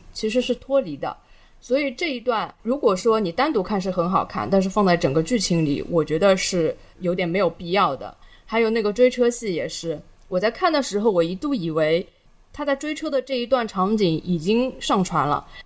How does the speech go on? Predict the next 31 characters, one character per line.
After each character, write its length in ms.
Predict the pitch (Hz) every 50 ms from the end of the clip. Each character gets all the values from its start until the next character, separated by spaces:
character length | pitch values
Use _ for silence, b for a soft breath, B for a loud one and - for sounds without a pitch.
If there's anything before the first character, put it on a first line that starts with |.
| - _ _ - - - - - - -
其 160 | - - 302
实 140 | 320 392 381
是 180 | 370 - 381
他 160 | 320 311 330 320
在 140 | 339 302
幻 240 | 302 - - - 254
想 180 | 247 214 175 170
嘛， 100 | 175 175
然 100 | 175 202
后 80 | 233
有 180 | 240 226 196 180
一 80 | 180 190
只 100 | 214 214
苍 260 | - - 269 277 269
蝇 100 | 240 226
飞 220 | 226 - 277 285
出 140 | 285 - 262
来 140 | 196 175 175
那 180 | 170 180 175
一 80 | 160 160
段， 220 | 160 190 175 165
然 80 | 170 190
后 80 | 214 220
他 120 | 226 240
就 100 | 208 226
开 180 | 226 233 240 240
始 240 | 233 - 190 180 - B B B B -
逃 240 | - - 175 170
啊， 180 | 185 208 208 214
追 220 | 214 - 220 220
车。 320 | 214 - - 226 214 208